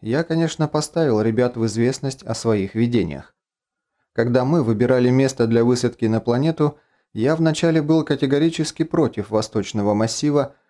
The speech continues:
предлагая начать с хорошо исследованной местности к югу от него.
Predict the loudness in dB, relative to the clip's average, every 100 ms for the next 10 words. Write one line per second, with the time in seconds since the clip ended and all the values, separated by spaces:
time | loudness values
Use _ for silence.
0 | _ _ 0 2 2 2 2 2 2 0
1 | 0 -2 0 0 0 0 -2 -2 -2 -2
2 | 0 2 2 2 2 2 0 -6 -4 -2
3 | -2 2 2 2 0 0 0 2 0 -4